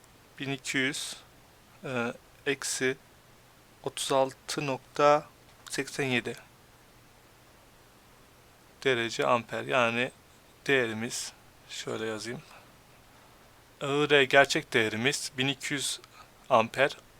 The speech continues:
e, derecesi de eksi otuz altı nokta seksen yedi. Şimdi, e, Pu'yu bulmak için, e, baz değerine de ihtiyacımız var.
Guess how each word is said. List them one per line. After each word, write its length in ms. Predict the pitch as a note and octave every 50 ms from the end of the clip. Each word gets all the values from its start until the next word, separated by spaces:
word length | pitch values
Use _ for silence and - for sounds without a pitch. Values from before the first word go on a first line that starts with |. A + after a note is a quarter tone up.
| - -
e, 40 | C3+
derecesi 600 | B2 A#2 A2 - B2+ B2 A#2+ A2+ A#2 - - -
de 80 | C#3 B2
eksi 220 | A#2 - - B2+
otuz 180 | A#2 - - C3
altı 200 | A#2+ - - A#2
nokta 180 | A2 - -
seksen 320 | - - A#2+ - - A#2+ A2+
yedi. 260 | A2 G#2 G2 A2+ B2+
Şimdi, 380 | - - C#3+ C3+ D3 D3+ - - - - - - - - - - - - - - - - -
e, 400 | C3+ A#2+ A#2+ A#2+ A#2+ A#2+ A#2+ A#2+ - - - -
Pu'yu 280 | - C#3+ D3 D#3 D3+
bulmak 260 | D#3+ D#3+ E3 F3 D#3+
için, 380 | D3 - - - G3+ G#3 G#3 - - -
e, 400 | C3 B2 A#2+ A#2+ A#2+ A#2+ A#2+ B2+ - - - - - -
baz 260 | C3+ C#3+ C#3+ B2+ C3
değerine 360 | - C#3 C3+ C#3+ D3 D#3 D3
de 80 | C#3 A#2+
ihtiyacımız 680 | G#2 - - - G#2+ G#2 G2 - A2+ A2 G#2+ G#2+ B2
var. 140 | C3+ E3+